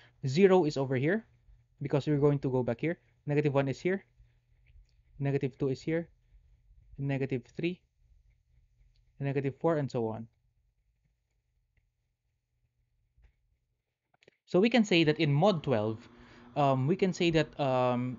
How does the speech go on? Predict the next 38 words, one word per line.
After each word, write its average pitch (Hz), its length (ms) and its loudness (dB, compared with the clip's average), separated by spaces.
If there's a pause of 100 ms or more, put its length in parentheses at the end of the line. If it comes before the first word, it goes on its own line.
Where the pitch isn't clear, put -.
let's 147 140 -4
try 170 140 0
to 151 100 -4
have 131 160 -2
some, 123 240 -4
uh, 147 100 0
let's 151 180 -2
try 196 120 0
to 185 120 -8
think 165 220 -2
this, 147 160 0 (220)
this 139 240 0
equivalence 123 400 -2
class, - 380 -10 (500)
this 127 160 -6
one. 107 120 -10 (1200)
Try 151 100 -4
to 156 120 -6
imagine 135 400 -2
this 120 140 -6
equivalence 113 360 -6
class. - 400 -14 (760)
And 175 80 4
let's 220 120 2
verify 170 380 4
if 127 160 -2
they 151 160 2
are 147 100 2
indeed 135 380 0
true 135 240 0 (260)
by 156 400 4
the, 135 180 0 (160)
by 147 140 0
the 147 80 2
statement 151 380 -2
of 131 100 -4
our 127 80 0
definition. 117 500 -6